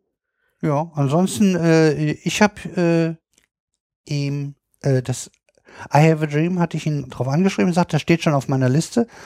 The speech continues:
und kam dann zwei Tage später. Also den kann man, äh, über Twitter durchaus mal anquatschen und, äh, ja,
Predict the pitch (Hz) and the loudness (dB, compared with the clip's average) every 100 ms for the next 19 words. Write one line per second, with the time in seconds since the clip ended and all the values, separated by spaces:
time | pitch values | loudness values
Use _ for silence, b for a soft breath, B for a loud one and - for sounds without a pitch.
0 | B B 180 - 131 98 92 - 92 92 | B B -2 0 0 0 -4 -4 -2 -2
1 | 92 - 87 - 95 _ B B B B | -4 -6 -10 -10 -16 _ B B B B
2 | 135 127 131 143 160 147 147 131 131 127 | 2 2 2 0 2 0 0 0 0 0
3 | 127 127 - 151 147 131 143 135 131 123 | 0 -4 -2 0 2 2 2 2 2 2
4 | 139 - 165 - 165 160 _ _ _ _ | 0 2 2 2 -4 -6 _ _ _ _
5 | _ _ _ _ _ - 139 135 135 127 | _ _ _ _ _ -2 0 0 -2 -6
6 | 123 123 127 123 127 _ _ _ _ _ | -4 0 0 0 -4 _ _ _ _ _
7 | _ _ - 135 131 | _ _ 0 2 2